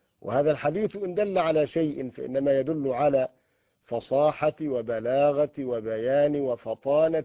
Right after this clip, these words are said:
النبي محمد صلى الله عليه وسلم، كما بين في حديث آخر صحيح: "مثل المؤمنين في توادهم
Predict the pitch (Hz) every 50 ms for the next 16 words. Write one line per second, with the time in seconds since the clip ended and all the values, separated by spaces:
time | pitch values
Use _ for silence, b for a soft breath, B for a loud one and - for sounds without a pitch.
0 | - 151 147 139 135 131 131 131 170 185 175 156 151 139 135 123 - 151 156 156
1 | 143 139 127 127 120 - - 123 123 120 123 135 139 131 120 113 110 120 131 131
2 | 139 139 - 175 165 156 143 120 101 - _ _ _ _ _ _ _ _ _ _
3 | _ _ _ _ _ _ _ _ _ - 151 156 175 180 180 196 208 202 190 175
4 | 160 151 - 151 123 127 143 160 151 - 135 127 - 143 135 - - 117 110 107
5 | - 139 123 151 165 175 165 - - _ _ _ _ _ _ _ _ _ _ _
6 | _ _ _ _ _ _ - 110 143 185 196 160 196 190 190 190 185 185 202 214
7 | 202 190 180 185 196 208 202 196 190 175 - 185 196 190 - - 180 175 170 165
8 | 165 170 180 180 185 185 185 185 185 185 170 147 127 120 120 123 190 190 165 160
9 | 160 143 131 113 -